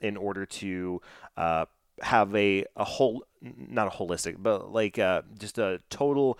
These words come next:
full, encom-, fully encompassing learning process. And that's something that I think that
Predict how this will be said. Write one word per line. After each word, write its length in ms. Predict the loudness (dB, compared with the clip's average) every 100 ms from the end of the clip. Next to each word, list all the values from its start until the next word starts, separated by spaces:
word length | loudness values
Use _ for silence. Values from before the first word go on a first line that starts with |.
| -8 -20
full, 560 | -14 -6 0 2 4 2
encom-, 400 | 0 -2 -2 -4 _
fully 300 | 0 2 2
encompassing 800 | 0 0 -2 0 0 0 -2 -6 -4
learning 420 | -2 -2 -2 -6
process. 760 | 0 0 2 -2 -2 -4 -6 -10 -20 -10 -2
And 120 | 4
that's 180 | 4 4
something 260 | 2 2
that 100 | 2
I 80 | 2
think 260 | 0 -6 0
that 300 | 2 2